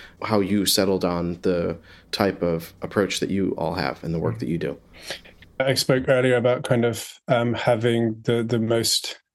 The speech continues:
Speaker 2: beautiful kind of pattern to mimic, and that's nature's. And, and there's definitely no, no kind of size fits all, um, unfortunately. And of course,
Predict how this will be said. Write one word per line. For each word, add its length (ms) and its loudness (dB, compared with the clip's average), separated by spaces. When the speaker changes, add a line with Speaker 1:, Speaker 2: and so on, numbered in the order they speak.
Speaker 2:
beautiful 640 0
kind 100 0
of 140 -6
pattern 300 0
to 100 0
mimic, 380 4
and 120 2
that's 200 0
nature's. 440 2
And, 260 0
and 140 0
there's 160 0
definitely 460 0
no, 260 2
no 320 0
kind 160 2
of 160 -6
size 440 2
fits 320 0
all, 300 2
um, 220 2
unfortunately. 880 0
And 300 0
of 160 -6
course, 600 0